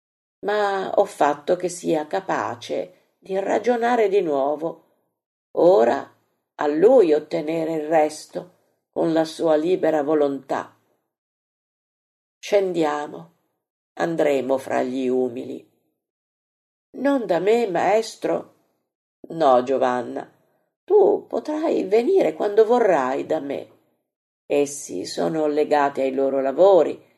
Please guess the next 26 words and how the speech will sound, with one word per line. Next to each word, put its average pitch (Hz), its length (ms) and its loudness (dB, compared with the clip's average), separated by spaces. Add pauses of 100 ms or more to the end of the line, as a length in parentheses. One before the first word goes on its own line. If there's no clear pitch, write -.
(340)
e - 160 -10
vado 175 300 -2
io 190 320 2
da 143 160 -2
loro." 98 560 -2 (1400)
E 220 180 -4
Gesù 175 440 0
scende 147 720 -2
dalla 147 280 -4
terrazza 131 960 -8 (420)
ed 165 220 0
esce 147 380 2
nella 143 360 -2
via, 139 480 -6 (340)
seguito - 580 -2
dagli 208 280 2
altri, 127 680 -4 (360)
anche 262 360 -4
da 240 140 2
Giovanna, 175 800 0 (260)
che 220 140 -4
ha 208 80 4
mandato 185 460 0
a 180 80 -4
casa 165 440 2
Gionata 147 800 2